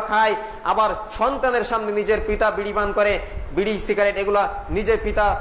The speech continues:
তার সন্তানের কাছ থেকে ধরিয়ে নেয়। একবার লজ্জা করে না? দেখুন, রাসূল সাল্লাল্লাহু আলাইহি সাল্লাম বলেছেন, জান্নাত হারাম। সারা জীবন মসজিদে সালাত আদায় করে, রমাজানে সিয়াম পালন করে, রাতে তাহাজ্জুদের সালাত আদায় করে, বিড়ি, সিগারেট, গুল, তামাক, জর্দা খেয়ে জান্নাত লাভ করার আশা করিয়েন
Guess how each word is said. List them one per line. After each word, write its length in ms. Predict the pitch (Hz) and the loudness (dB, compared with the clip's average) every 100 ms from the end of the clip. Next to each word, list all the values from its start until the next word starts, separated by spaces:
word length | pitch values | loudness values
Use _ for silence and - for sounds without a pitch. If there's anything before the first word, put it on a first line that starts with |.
| - | -2
তার 140 | 190 196 | -2 0
সন্তানের 440 | - 202 202 202 | 0 0 0 0
কাছ 140 | 196 196 | -2 -2
থেকে 180 | 196 185 | 0 0
ধরিয়ে 320 | 156 202 208 | 2 4 4
নেয়। 180 | 196 185 - - 170 | 4 0 -2 -2 -2
একবার 260 | 180 190 185 | -2 0 0
লজ্জা 320 | 160 170 220 | 0 0 2
করে 200 | 240 262 | 2 4
না? 140 | 277 320 - - - - - - - - - - - | 4 2 0 -6 -14 -16 -10 0 2 2 0 -4 -4
দেখুন, 300 | 175 196 196 160 - - | -2 0 0 -2 -8 -4
রাসূল 260 | - 240 | -2 0
সাল্লাল্লাহু 320 | 214 214 202 196 | -2 0 2 2
আলাইহি 160 | 196 | 0
সাল্লাম 160 | 190 180 | -2 0
বলেছেন, 300 | 185 185 185 156 | 0 0 -2 -2
জান্নাত 360 | 180 185 180 | -2 0 -2
হারাম। 340 | 160 175 180 160 - | 0 2 2 0 -4
সারা 180 | 165 175 | 0 0
জীবন 260 | 175 175 175 170 | 0 -2 0 0
মসজিদে 320 | 165 175 170 | 0 0 0
সালাত 260 | 180 175 | 2 0
আদায় 200 | 165 170 | 2 0
করে, 200 | 170 170 156 - - | 2 2 2 -2 -2
রমাজানে 440 | 151 180 180 185 | -2 0 0 -2
সিয়াম 300 | 165 - 233 269 | -2 0 2 4
পালন 180 | 285 269 | 2 2
করে, 200 | 247 254 220 - - | 2 2 2 0 0
রাতে 220 | 214 240 | 0 2
তাহাজ্জুদের 500 | 220 214 269 277 294 | 0 0 0 2 2
সালাত 240 | - 269 269 | 2 0 2
আদায় 220 | 262 254 | 2 4
করে, 140 | 254 240 - - - | 4 4 0 -6 0
বিড়ি, 160 | 240 | 0
সিগারেট, 380 | 254 247 247 240 - | 2 2 2 2 0
গুল, 160 | 233 226 | 0 2
তামাক, 240 | 240 226 208 | 2 2 2
জর্দা 260 | 233 240 233 | 0 2 0
খেয়ে 240 | 233 220 | 2 2
জান্নাত 300 | 214 220 220 220 | 2 2 0 0
লাভ 120 | 214 226 | 0 2
করার 180 | 220 | 2
আশা 220 | 220 214 220 | 2 0 0
করিয়েন 340 | 214 214 | 2 2